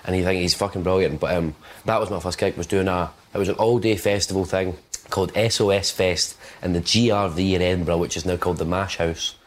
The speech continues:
And, uh, yeah, I went on first, and, like, on the wee acoustic stage, no one was really there. But again, this guy, Ross Coates, just went bef-, right before the headliner, Tommy, went on. It was like, he saw, he saw I was still there and was like,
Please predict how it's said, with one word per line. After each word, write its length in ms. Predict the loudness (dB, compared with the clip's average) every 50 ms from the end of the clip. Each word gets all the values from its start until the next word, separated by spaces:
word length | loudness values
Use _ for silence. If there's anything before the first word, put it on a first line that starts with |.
| -20 -20 _ -6 -4
And, 180 | -2 0 0
uh, 260 | 0 0 0 0 -2 -4 -8 -14 -20 _ -10 -2
yeah, 220 | 0 0 2 2
I 20 | 2
went 180 | 0 0 0
on 140 | 0 -2 -4
first, 520 | -2 -2 -2 0 0 -2 -4 -4 -6 -8 -16 _ _ _ -18 -16 -6 -4
and, 320 | -2 0 0 -2 -2 -4
like, 140 | -4 -6 -6 -10 _ _ _ _ _ -10 -4
on 120 | -2 0 0
the 60 | 0
wee 120 | 0 0
acoustic 340 | -2 -2 -4 -4 -4 -4 -4 -2
stage, 300 | -2 0 0 0 0 0
no 80 | 2 2
one 100 | 2 0
was 100 | -2 -2
really 160 | -2 -2 -2
there. 340 | 0 0 2 2 2 0 -2 -6 -12 -20 -20 -16 -6 -4
But 120 | -2 0
again, 200 | 0 0 0 2
this 140 | 0 -2 0
guy, 140 | 0 0 0
Ross 240 | 0 0 -2 -2 -2
Coates, 460 | 0 0 0 0 0 -6 -12 -12 -12 _ _ _ _ _ -14 -14 -6 0
just 420 | 2 2 2 2 0 0 -2 -2 -6 -8 -8 -8 -6 -2
went 360 | 0 2 2 2 2 0 -2
bef-, 300 | -4 -6 -6 -8 0 2
right 140 | 2 2 2
before 580 | -2 -2 2 4 4 4 4 4 2 0 -2 -12 _ _ _ -6
the 140 | -2 0 2 2
headliner, 440 | 2 2 2 2 2 2 2 0
Tommy, 320 | 0 0 0 0 0 2 2
went 160 | 0 2 2
on. 340 | 2 2 2 0 0 -4 -4 -4
It 100 | -2 -2
was 140 | 0 0
like, 400 | 0 0 0 0 -2 -6 -14 -18 _ -18
he 400 | -18 -16 -14 -12 -10 -8 -6 -6
saw, 160 | -4 -2 -2 -2
he 80 | 0
saw 240 | 2 2 2 2 2
I 40 | 0
was 120 | 0 -2
still 240 | 0 0 2 2 2
there 140 | 2 4 2 2
and 80 | 0
was 120 | 0 0 0
like, 280 | 0 0 -2 -4 -10